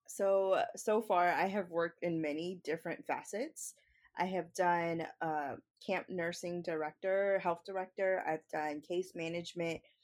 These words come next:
I've done school nursing. And most recently, I have been a covid crisis nurse in New York City.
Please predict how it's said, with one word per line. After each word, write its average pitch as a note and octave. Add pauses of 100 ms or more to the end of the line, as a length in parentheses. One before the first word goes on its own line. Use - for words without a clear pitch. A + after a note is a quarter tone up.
(240)
I've A3
done G#3
school F#3+
nursing. G3
And F#3+
most B3
recently, F3+
I E3
have E3+
been E3
a E3+ (240)
covid G3
crisis -
nurse E3+
in F3
New D3+
York A2+
City. -